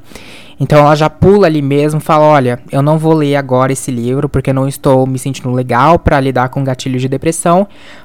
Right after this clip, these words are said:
mas eu posso voltar futuramente." É pra isso que existem avisos de gatilho.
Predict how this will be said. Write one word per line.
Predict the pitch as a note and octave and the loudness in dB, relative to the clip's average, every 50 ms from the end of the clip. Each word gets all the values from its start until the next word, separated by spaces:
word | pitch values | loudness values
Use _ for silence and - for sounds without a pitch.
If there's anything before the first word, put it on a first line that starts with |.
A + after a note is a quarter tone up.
| - - | -8 -2
mas | B3+ B3+ B3+ B3+ | 0 2 2 4
eu | C4+ B3 | 2 2
posso | - - G3+ G3 - - | 4 4 2 2 2 2
voltar | G3+ G3+ G3+ G3+ G3+ - G#3+ F#3 F#3 | 2 4 4 2 2 2 2 2 2
futuramente." | - G3+ G3 - G3 G#3 A#3+ C4 A#3+ F3+ D3 C#3 - - A2+ B2 - - - - - - - - - | 2 0 0 2 2 2 4 2 2 2 0 -2 -4 -8 -8 -10 -10 -14 -18 -18 -20 -20 -20 -14 -8
É | - C#3+ | -6 -4
pra | - - F#3 | -2 -2 0
isso | F3+ G3 G3 - | 0 0 0 0
que | - F3+ | 0 0
existem | D3 C3+ C3+ C3 - C#3 C3 | 0 0 -4 -6 -4 -4 -4
avisos | B2+ B2+ B2+ B2+ | -4 -4 -6 -6
de | B2+ C3 | -6 -4
gatilho. | B2+ B2+ B2 - - - A2+ G#2+ G#2+ | -4 -4 -6 -6 -6 -6 -6 -6 -6